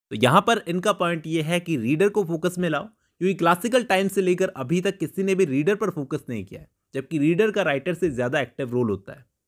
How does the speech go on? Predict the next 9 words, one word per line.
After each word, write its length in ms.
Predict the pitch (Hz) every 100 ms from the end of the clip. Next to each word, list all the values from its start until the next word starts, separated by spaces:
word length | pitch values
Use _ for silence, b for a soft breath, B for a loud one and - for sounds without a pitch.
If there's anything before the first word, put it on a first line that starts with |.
| -
किसी 220 | 139 156
भी 100 | 139
टेक्स्ट 300 | 113 101 -
पर। 180 | - - b b b b b b b _
तो 160 | - -
ऑथर 400 | 143 175 233 226
मरेगा 540 | 139 156 190 196 170
तभी 340 | 175 156 135 175
जाकर 380 | 143 123 175